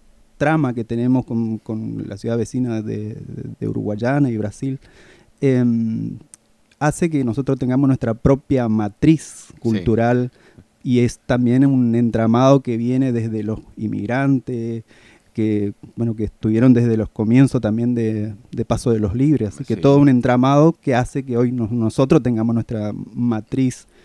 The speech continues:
Speaker 1: única,
Speaker 2: De hecho,
Speaker 1: cultural.
Speaker 2: tuvieron una, una presentación del libro en la vecina ciudad uruguayana, ahí en el, creo que en el consulado, si no me equivoco.
Speaker 1: No,
Speaker 2: ¿O
Speaker 1: en
Speaker 2: con
Speaker 1: el
Speaker 2: el
Speaker 1: Palacio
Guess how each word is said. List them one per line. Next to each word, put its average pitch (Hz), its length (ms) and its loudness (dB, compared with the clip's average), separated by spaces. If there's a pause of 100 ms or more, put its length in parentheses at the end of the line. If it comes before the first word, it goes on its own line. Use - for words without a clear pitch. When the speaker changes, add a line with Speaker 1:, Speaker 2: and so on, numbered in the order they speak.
(440)
Speaker 1:
única, 123 580 -2
Speaker 2:
De 120 160 -2
hecho, 123 120 2
Speaker 1:
cultural. 107 420 -2
Speaker 2:
tuvieron 139 340 -2
una, 104 420 0
una 101 240 -2
presentación 92 600 -6
del 113 120 -2
libro 139 220 -4
en 123 100 -2
la 92 300 -2
vecina 117 320 -4
ciudad 104 180 -4
uruguayana, 107 460 -2
ahí 107 140 -4
en 104 80 -4
el, 90 340 -8
creo 113 160 -6
que 110 80 -8
en 98 80 -6
el 92 100 -8
consulado, 101 540 -8
si 165 140 -14
no 117 100 -10
me 117 80 -10
equivoco. 147 300 -12 (320)
Speaker 1:
No, 202 160 6
Speaker 2:
¿O 202 40 10
Speaker 1:
en 196 60 6
Speaker 2:
con 185 220 6
Speaker 1:
el - 80 4
Speaker 2:
el 120 40 -12
Speaker 1:
Palacio 165 200 4